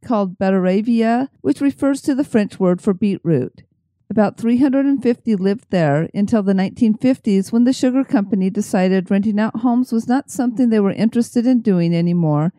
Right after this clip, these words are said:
and by the nineteen sixties, most of the buildings had been razed in Betaravia.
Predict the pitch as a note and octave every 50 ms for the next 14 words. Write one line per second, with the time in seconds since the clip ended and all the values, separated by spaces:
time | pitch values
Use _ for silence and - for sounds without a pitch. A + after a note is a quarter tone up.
0 | _ - - B3+ B3 C4 C4 B3+ C#4 B3+ A#3 G#3 G3+ - - - B3 A3+ A#3 -
1 | - B3+ B3+ - - - G3 F#3 F#3+ F3+ - F#3+ F3+ G3 - - A#3 A3 A3 A3
2 | - G3+ F3 F3 F#3 G3 F#3+ - A#3 G3 F3+ G3+ F#3+ F#3 F3+ F#3+ F#3+ F#3+ F#3 F#3
3 | - - - - G3 F#3+ F3 F#3 F3 E3+ E3 E3 D#3+ D#3 D3 C#3 - C#3+ B2 G2
4 | E2+ -